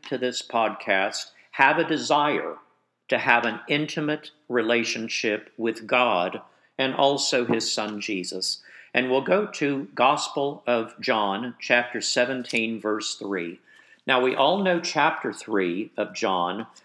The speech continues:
that we, we have to be born again. And if we are born again, we have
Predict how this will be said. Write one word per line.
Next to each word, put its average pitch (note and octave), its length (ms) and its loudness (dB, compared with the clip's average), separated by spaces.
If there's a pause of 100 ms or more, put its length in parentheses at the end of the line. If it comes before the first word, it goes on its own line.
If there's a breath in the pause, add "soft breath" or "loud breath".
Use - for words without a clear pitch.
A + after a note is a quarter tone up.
(100)
that - 420 0
we, A#2+ 320 0 (200)
we B2+ 140 2
have D3 280 4
to D#3+ 60 0
be C3 140 0
born B2+ 540 0 (140)
again. G2 600 -2 (460 loud breath)
And A2+ 340 -2 (140)
if E3 260 2
we G3 160 4
are E3 60 6
born E3+ 340 2
again, A#2 420 2
we A2+ 140 2
have C#3 520 2